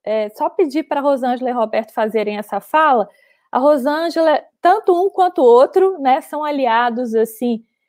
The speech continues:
há muitos anos do povo Machacali. Rosângela tem trabalhado com eles muito de perto, né, há muitas décadas.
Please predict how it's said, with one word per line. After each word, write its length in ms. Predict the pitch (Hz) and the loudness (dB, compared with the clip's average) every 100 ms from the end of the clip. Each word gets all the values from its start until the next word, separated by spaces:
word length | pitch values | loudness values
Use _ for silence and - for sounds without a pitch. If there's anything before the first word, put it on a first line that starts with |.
| _ _ _ - | _ _ _ -2
há 240 | 233 240 240 | 0 0 -2
muitos 680 | 277 320 381 403 392 330 | -2 0 0 2 2 2
anos 520 | 254 262 294 311 302 254 | 2 -2 -2 -4 -4 -4
do 100 | 269 | -2
povo 320 | 254 254 240 | 2 2 0
Machacali. 880 | 254 254 240 247 226 220 226 247 254 | -6 -6 -8 -4 -2 -2 -2 -2 0
Rosângela 680 | 247 233 226 233 247 233 226 | 0 0 0 -2 0 0 0
tem 180 | 233 | -6
trabalhado 560 | 226 233 220 214 220 220 | -4 -2 0 0 0 -2
com 220 | - 220 | -8 -6
eles 480 | 208 208 208 220 - _ _ _ _ _ _ | -2 -2 -4 -6 -12 _ _ _ _ _ _
muito 340 | 208 233 254 269 | -2 0 0 -2
de 140 | 254 | -4
perto, 680 | - 226 202 220 - - 226 | 0 2 4 2 -2 -2 -2
né, 340 | 220 202 240 - | -2 -4 -4 -4
há 100 | 196 | -4
muitas 380 | 202 214 220 | -2 -2 -2
décadas. 720 | 185 190 214 233 196 202 - | 0 0 0 -2 -4 -6 -8